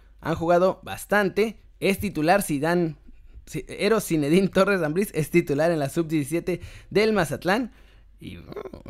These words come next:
aguas, aguas, aguas, aguas. Estaba también un Silver Zinedine Zidane Zamora Zamora,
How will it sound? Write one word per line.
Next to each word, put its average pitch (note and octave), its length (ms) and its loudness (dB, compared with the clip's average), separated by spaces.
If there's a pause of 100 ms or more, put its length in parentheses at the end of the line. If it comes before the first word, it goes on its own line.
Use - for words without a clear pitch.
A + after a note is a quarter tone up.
(180)
aguas, D#3 420 -4
aguas, G3 440 2
aguas, E3 440 -2
aguas. - 380 -14 (400)
Estaba C4 420 4
también A#3+ 340 2
un A#3 220 2 (280)
Silver C4 420 6
Zinedine G#3+ 400 2
Zidane G#3 320 0
Zamora F#3 360 4
Zamora, G#3 460 2